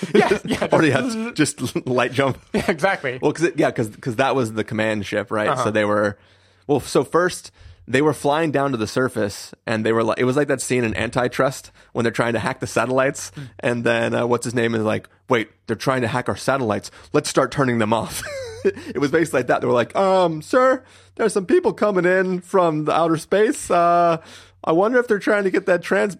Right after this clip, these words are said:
Speaker 2: turn down the transmitter," and then they switched it to the ship, and that
Speaker 1: Mm.
Speaker 2: was when they decided to land on the ship.
Speaker 1: I see.
Speaker 2: 'Cause originally they were just gonna,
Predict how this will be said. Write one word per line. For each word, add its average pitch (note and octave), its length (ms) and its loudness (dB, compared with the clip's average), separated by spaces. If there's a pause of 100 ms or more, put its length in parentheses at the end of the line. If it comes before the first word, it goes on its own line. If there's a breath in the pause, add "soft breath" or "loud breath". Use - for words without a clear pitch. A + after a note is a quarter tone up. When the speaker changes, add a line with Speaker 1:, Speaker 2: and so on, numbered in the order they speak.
Speaker 2:
turn E3+ 160 2
down D#3+ 140 4
the C#3+ 60 2
transmitter," A#2 520 0
and A#2 120 -2
then B2 120 0
they A#2+ 100 2
switched - 460 -4
it A#2+ 140 -4
to - 60 -6
the G#2 80 -4
ship, - 380 -6
and A#2+ 180 -4
that A2+ 200 -2
Speaker 1:
Mm. - 20 -6
Speaker 2:
was A2 180 -6
when G#2+ 420 -8
they G#2+ 180 -4
decided A2 420 -8
to - 60 -14
land - 180 -12
on - 80 -20
the - 80 -12
ship. - 180 -14 (160)
Speaker 1:
I A#2 220 -2
see. G#2+ 240 -12 (160)
Speaker 2:
'Cause B2+ 140 0
originally D#3+ 340 2
they A#2+ 140 4
were A#2+ 100 0
just A#2 160 -6
gonna, G#2 400 -4